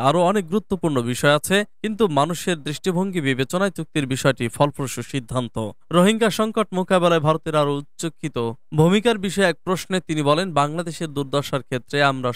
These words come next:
সমব্যথী এবং আমাদের অবস্থান হচ্ছে যারা নির্যাতিত হয়ে এসেছে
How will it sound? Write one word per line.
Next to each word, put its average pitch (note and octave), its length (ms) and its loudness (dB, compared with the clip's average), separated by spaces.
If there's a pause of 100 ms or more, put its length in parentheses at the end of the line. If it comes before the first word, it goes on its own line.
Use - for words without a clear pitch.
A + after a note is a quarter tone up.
সমব্যথী C3+ 680 -2 (140)
এবং C#3 160 0 (300)
আমাদের F3 300 0
অবস্থান D#3+ 360 -4
হচ্ছে D#3 200 -6 (100)
যারা C3+ 240 2
নির্যাতিত C#3 460 -4 (140)
হয়ে A#2 240 -4
এসেছে C3 300 -4